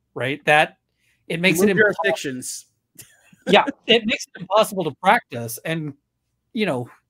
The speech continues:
Speaker 1: you can't do that. So, you know, eh,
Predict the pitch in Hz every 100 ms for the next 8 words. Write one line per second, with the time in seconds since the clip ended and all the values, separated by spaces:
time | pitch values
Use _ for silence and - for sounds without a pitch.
0 | - 190 185 - - - 240 262 - _
1 | 131 185 285 233 117 82 - _ _ _
2 | _ _ _ _ _ _ _ _ - -
3 | 240 214 202 196 - - - - _ _
4 | _ 220 165 -